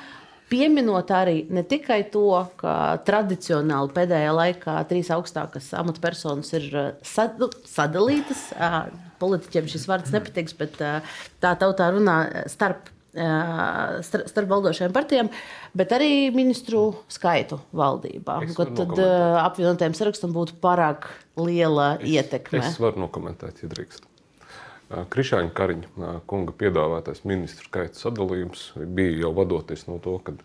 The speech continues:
Speaker 2: bija Saeimā ievēlēts, ā, Saeimas priekšsēdētājs Smiltēna kungs.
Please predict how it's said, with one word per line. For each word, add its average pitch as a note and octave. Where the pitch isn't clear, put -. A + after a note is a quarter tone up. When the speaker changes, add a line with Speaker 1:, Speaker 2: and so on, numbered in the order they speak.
Speaker 2:
bija D#2+
Saeimā F2
ievēlēts, E2
ā, -
Saeimas E2+
priekšsēdētājs F2
Smiltēna C#3
kungs. -